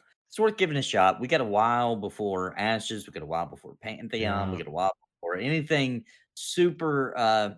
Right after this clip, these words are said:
Speaker 1: you know, that I'm impressed with or excited about. So why not? Let's give New World a shot. And I think Amazon's really going all in on this.
Speaker 2: Yeah.
Speaker 1: I don't know how, I don't feel like Amazon has a lot of endurance, though. That's the only thing I'm
Speaker 2: Mm-hmm.
Speaker 1: worried about.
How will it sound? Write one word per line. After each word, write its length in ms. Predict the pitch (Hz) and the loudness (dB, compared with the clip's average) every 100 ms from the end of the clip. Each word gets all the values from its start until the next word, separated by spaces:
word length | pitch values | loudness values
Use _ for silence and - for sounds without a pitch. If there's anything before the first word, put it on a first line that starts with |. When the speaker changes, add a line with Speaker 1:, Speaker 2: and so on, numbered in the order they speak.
| _ _ | _ _
Speaker 1:
you 140 | 123 | -4
know, 280 | 104 95 90 _ _ _ - | -2 -2 -6 _ _ _ -10
that 180 | 104 104 | -4 -2
I'm 140 | 101 | -2
impressed 440 | 90 110 107 - | -4 0 0 0
with 220 | 104 92 92 | -4 -4 -4
or 160 | 90 | -6
excited 480 | 78 - 85 82 78 | -6 -2 0 0 -2
about. 340 | 73 78 76 | -4 -4 -4
So 280 | - 90 82 - - | -8 -8 -8 -12 -8
why 180 | 135 147 | 0 2
not? 300 | 104 90 104 | 2 0 0
Let's 160 | 143 - | -6 -4
give 160 | 143 | -6
New 140 | 123 113 | -4 -2
World 260 | 113 107 | 0 0
a 40 | - | -2
shot. 340 | 113 104 101 | 0 0 0
And 80 | 98 | -4
I 60 | 131 | -8
think 220 | - 123 | -6 -4
Amazon's 440 | 117 107 101 95 | -2 -2 -8 -8
really 200 | 107 101 | -4 -4
going 380 | 87 95 87 80 - | -2 -4 -4 -8 -14
all 240 | 82 87 80 | -6 -4 -4
in 160 | 80 | -6
on 160 | 78 73 | -8 -10
this. 280 | 76 - - _ _ _ | -12 -14 -20 _ _ _
Speaker 2:
Yeah. 240 | 107 98 117 | -6 2 6
Speaker 1:
I 60 | |
don't 220 | 160 214 180 | 6 6 6
know 140 | 180 165 | 6 6
how, 200 | 156 151 - 185 | 6 2 2 6
I 20 | |
don't 280 | 240 214 - | 6 6 4
feel 100 | 196 | 4
like 180 | 160 | 6
Amazon 340 | 165 165 143 127 | 2 2 0 0
has 180 | 135 127 | -2 -2
a 60 | |
lot 220 | 120 123 | 2 2
of 80 | 110 | 2
endurance, 720 | 95 85 85 92 82 71 - - | -4 -6 -4 -2 -2 -8 -12 -10
though. 300 | 73 - _ _ - | -10 -10 _ _ 2
That's 240 | 143 117 | 4 4
the 60 | 185 | 2
only 140 | 170 | 2
thing 140 | 156 127 | 2 0
I'm 80 | |
Speaker 2:
Mm-hmm. 80 | 104 | 0
Speaker 1:
worried 160 | 95 92 - | 0 -2 -2
about. 200 | 82 82 | -2 -2